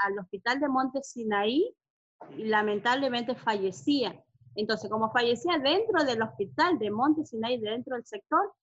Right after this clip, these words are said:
es que se decía, "Murió tal persona en Monte Sinai".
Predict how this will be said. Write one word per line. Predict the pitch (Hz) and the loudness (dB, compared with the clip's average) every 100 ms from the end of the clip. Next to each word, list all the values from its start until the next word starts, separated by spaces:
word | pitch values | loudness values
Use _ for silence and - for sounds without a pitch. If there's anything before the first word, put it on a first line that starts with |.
| _ _ | _ _
es | 240 226 | -6 -4
que | 240 | -6
se | - | -2
decía, | 226 214 - 226 - | -4 -4 -4 -4 -4
"Murió | 226 247 262 403 494 | -2 0 2 2 2
tal | 302 294 | -2 0
persona | 294 - 311 311 226 | -2 0 2 2 0
en | 208 | -4
Monte | 214 226 226 | -2 -2 -4
Sinai". | 220 202 185 175 | -6 -4 -4 -4